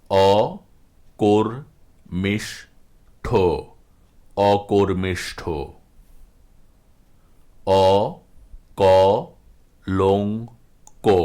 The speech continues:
অকলঙ্ক। অকলঙ্কিত,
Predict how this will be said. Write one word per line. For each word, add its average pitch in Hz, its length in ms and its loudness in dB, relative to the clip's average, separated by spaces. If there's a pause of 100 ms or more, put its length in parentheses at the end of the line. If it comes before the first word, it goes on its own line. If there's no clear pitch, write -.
(880)
অকলঙ্ক। 98 1000 0 (2000)
অকলঙ্কিত, 104 4000 -2